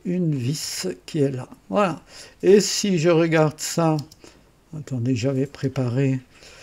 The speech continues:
euh, quelque chose. La vis, la vis, elle est là.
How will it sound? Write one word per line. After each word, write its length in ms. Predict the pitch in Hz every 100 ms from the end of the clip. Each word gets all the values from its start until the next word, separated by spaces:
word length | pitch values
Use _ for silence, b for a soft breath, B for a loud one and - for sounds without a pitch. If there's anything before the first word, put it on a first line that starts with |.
| B B -
euh, 160 | 127 120
quelque 340 | - 151 - 120
chose. 680 | - 165 175 180 180 175 180 185 185 190 185 B B B -
La 140 | 131 120
vis, 440 | 120 123 - -
la 80 | 143
vis, 400 | 120 117 - - -
elle 260 | 107 117
est 40 | 127
là. 320 | 156 190